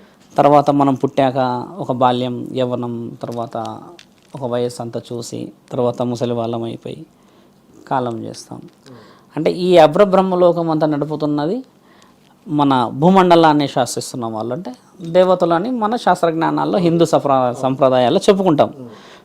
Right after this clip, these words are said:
ఫలానా దేవుడని, ఫలానా దేవతలని, ఫలానా శిష్యుడని, ఫలానా గురువులని చెప్తూ ఉంటారు. అసలు మానవులకి మీరు అనుకుంటున్నట్టుగానే జన్మ రహస్యం ఏమిటి? ఒక శరీరం తీసుకున్న తర్వాత, ఆ తర్వాత మళ్ళీ ఇంకో జన్మ కోసం మనం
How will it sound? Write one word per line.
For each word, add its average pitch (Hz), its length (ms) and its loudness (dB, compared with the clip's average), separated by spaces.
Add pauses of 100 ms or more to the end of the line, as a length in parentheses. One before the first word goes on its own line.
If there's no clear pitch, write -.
(120)
ఫలానా 135 280 6
దేవుడని, 123 500 4
ఫలానా 123 380 -4
దేవతలని, 117 600 -4
ఫలానా 117 480 -8
శిష్యుడని, 113 760 -8
ఫలానా 113 280 -4
గురువులని 117 480 0
చెప్తూ - 320 -8
ఉంటారు. 120 300 -10 (600)
అసలు 190 360 8
మానవులకి 220 600 8
మీరు 214 180 2
అనుకుంటున్నట్టుగానే 185 960 -2
జన్మ 170 280 2
రహస్యం 123 480 -2
ఏమిటి? 107 360 -12 (340)
ఒక 135 100 -4
శరీరం 135 680 2
తీసుకున్న 131 340 -4
తర్వాత, 120 500 -4 (640)
ఆ 127 100 -2
తర్వాత 131 280 -6
మళ్ళీ 131 300 -2
ఇంకో 123 600 -6 (240)
జన్మ 131 320 -2
కోసం 123 340 -4
మనం 117 360 -8